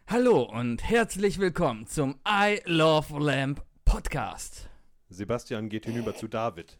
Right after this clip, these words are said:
Speaker 2: Sie berühren einander.
Speaker 1: Ich bin der Sebastian.
Speaker 2: David zögert. Sebastian entblößt Davids kräftige, dicht behaarte Brust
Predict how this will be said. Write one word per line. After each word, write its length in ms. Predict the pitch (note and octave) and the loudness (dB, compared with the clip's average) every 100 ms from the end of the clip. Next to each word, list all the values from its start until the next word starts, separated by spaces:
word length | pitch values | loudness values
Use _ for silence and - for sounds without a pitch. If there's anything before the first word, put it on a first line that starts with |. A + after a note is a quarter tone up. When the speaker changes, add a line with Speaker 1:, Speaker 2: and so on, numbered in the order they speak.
| _ | _
Speaker 2:
Sie 160 | - B2 | -16 -8
berühren 460 | C3+ B2+ D3 G#2 F2+ | -8 -6 -8 -8 -10
einander. 480 | F2+ F2 F2 - - _ _ _ _ | -8 -10 -10 -12 -14 _ _ _ _
Speaker 1:
Ich 160 | C3+ - | -4 -2
bin 140 | - | -2
der 80 | B2 | -4
Sebastian. 560 | A2+ A#2+ C3 C3 B2 A#2+ - _ _ - _ _ _ _ _ _ | -4 -6 -4 -6 -6 -8 -18 _ _ -20 _ _ _ _ _ _
Speaker 2:
David 340 | - F2+ F2+ - | -10 -10 -10 -8
zögert. 520 | - A#2 E2+ D#2 - _ _ _ _ _ | -4 -4 -6 -12 -18 _ _ _ _ _
Sebastian 500 | - A2+ A2+ - B2 | -12 -8 -8 -8 -10
entblößt 540 | A2+ G#2+ A#2+ B2 - G#2+ | -10 -4 -2 -4 -6 -8
Davids 460 | A#2 B2 A2+ - | -6 -6 -8 -16
kräftige, 680 | - C#3+ C3+ - B2 B2 A#2+ | -10 -8 -8 -8 -6 -4 -6
dicht 440 | A#2+ A#2 D#3+ - A#2+ | -8 -12 -14 -12 -6
behaarte 420 | A#2 C3+ B2 - | -6 -4 -6 -8
Brust 460 | A#2 B2+ C#3 - | -4 -2 -2 -6